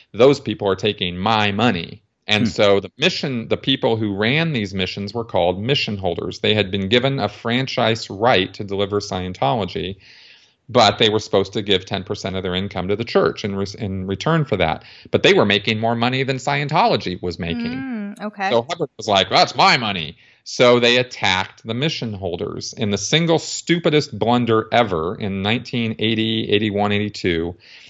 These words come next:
Speaker 1: They grabbed up all the mission holders, stuck 'em in a room. Literally, this happened twice.
Speaker 3: Hmm.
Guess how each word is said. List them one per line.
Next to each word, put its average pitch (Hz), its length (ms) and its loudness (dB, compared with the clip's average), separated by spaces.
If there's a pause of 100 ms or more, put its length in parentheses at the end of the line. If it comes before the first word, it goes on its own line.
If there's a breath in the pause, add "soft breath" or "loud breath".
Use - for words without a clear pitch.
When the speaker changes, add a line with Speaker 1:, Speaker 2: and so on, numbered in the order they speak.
(260 loud breath)
Speaker 1:
They 101 300 2 (160)
grabbed 131 500 2
up 156 140 -2
all 143 160 4
the 135 80 -4
mission 113 340 -4
holders, 101 600 -2
stuck - 400 -2
'em 156 100 -2
in 139 80 -4
a 123 80 -2
room. 98 520 -2
Literally, 120 580 4
this 95 160 -6
happened 113 340 -2
twice. - 500 -4 (200)
Speaker 3:
Hmm. 294 160 -16